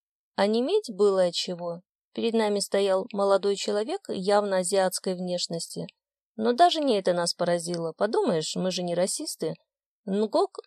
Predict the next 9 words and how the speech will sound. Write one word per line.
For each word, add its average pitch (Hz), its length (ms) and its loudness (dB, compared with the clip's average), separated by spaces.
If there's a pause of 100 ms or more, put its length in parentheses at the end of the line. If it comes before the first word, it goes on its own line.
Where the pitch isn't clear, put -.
(100)
был 214 340 2
слегка 226 720 0
экстравагантен. 185 1080 -2 (400)
Нет, 185 380 -4
я 202 240 4
вру, 170 380 -2
он 185 200 -2
был 196 160 0
космический, 196 920 -4